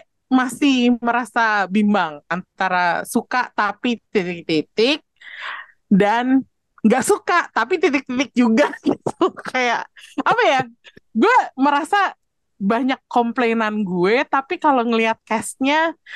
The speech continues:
ya gue seneng sih nontonnya Olivia Colman, Emilia Clarke, terus, eh, Don Cheadle, terus Samuel L Jackson.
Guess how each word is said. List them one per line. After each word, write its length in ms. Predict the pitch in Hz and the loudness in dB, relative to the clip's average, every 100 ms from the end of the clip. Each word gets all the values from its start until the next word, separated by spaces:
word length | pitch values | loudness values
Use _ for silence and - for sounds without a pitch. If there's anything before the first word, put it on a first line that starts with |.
| - 190 | -4 -2
ya 60 | 190 | 0
gue 120 | 311 | 0
seneng 340 | 294 294 339 | 2 2 0
sih 320 | 311 269 285 311 | -4 0 0 2
nontonnya 480 | 233 220 214 214 | 0 0 -2 0
Olivia 400 | 202 202 208 220 | 0 0 0 -2
Colman, 560 | 214 208 202 202 220 233 196 | 0 0 0 0 -2 -2 -4
Emilia 500 | 196 190 185 180 - | -6 -4 -4 -6 -6
Clarke, 480 | - 208 202 202 220 _ - - - _ | -4 0 0 0 -4 _ -20 -20 -20 _
terus, 480 | 190 196 202 - - | -2 -2 -2 -8 -6
eh, 800 | 165 170 160 151 156 156 151 165 | -2 0 0 0 0 0 -2 -2
Don 240 | 180 208 | -2 -2
Cheadle, 800 | 233 262 240 240 226 226 226 226 | 0 -2 0 2 4 4 4 2
terus 480 | 220 190 196 - _ | -4 -8 -10 -14 _
Samuel 320 | 180 175 170 160 | -6 -2 -2 0
L 140 | 165 170 | 0 0
Jackson. 400 | 262 - 247 | -4 -4 -2